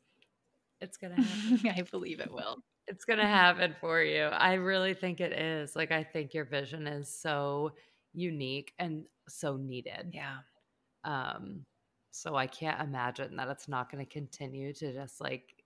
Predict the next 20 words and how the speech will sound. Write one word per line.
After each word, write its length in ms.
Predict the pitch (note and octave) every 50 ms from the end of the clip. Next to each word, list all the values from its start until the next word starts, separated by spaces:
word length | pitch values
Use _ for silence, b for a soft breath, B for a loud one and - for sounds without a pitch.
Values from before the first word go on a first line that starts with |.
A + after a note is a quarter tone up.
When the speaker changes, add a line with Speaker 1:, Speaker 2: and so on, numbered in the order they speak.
| _ _
Speaker 1:
take 280 | - - - C#3+ C3+ - -
on 480 | - C#3+ C3+ C3 B2+ B2 B2+ C3 C3 - - -
a 80 | -
life 360 | C#3 C3 C3+ - - - -
of 140 | - - -
its 200 | - D#3+ - - -
own. 460 | - - C#3 - - - F3 D#3 C#3 _ _ _ _ _
Speaker 2:
Well, 300 | F#3 D#3 D3 C#3+ C#3 -
I 120 | - - D#3
invite 400 | D#3+ E3 D#3+ D#3 D3+ D3+ - -
anyone 380 | - G3 G3+ A3 A3+ A#3+ B3 A#3+
who 100 | A#3 B3
wants 240 | A#3 A3+ A3 G3+ -
Speaker 1:
So 20 |
Speaker 2:
to 60 | A#3
be 120 | G#3+ A3+ G#3+
a 60 | G#3
part 280 | G#3 - G3+ G3 F#3+
of 100 | F#3+ F3+
it 300 | E3+ E3+ - A2+ - -